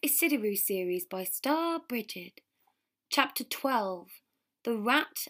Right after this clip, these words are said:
and the Dragon. Draco thought making it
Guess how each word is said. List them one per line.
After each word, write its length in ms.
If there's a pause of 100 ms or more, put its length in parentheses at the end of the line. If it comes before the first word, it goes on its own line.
and 320
the 100
Dragon. 600 (1500)
Draco 360
thought 360
making 400
it 180